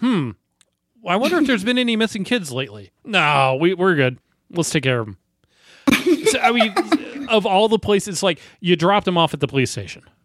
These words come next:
<laughs> You know, it's, that's pretty much it. If the nurses or no one else in there, child services, uh, blah, blah, blah, li-,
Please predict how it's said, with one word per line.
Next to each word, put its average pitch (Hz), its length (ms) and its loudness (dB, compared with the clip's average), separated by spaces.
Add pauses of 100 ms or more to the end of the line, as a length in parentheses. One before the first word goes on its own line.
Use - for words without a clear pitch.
(480)
<laughs> - 80 2 (200)
You 277 100 2
know, 208 360 2
it's, - 180 -4 (400)
that's 185 220 0
pretty 190 200 2
much 160 240 0
it. 131 180 0
If 165 340 -2
the 156 220 0
nurses 175 640 0
or 143 140 2
no 139 260 0
one 180 200 2
else 156 400 0
in 156 180 -2
there, 151 200 0
child 143 280 -4
services, 151 320 -6
uh, 117 80 -8
blah, 135 240 2
blah, 160 240 2
blah, 143 220 2 (340)
li-, 139 340 2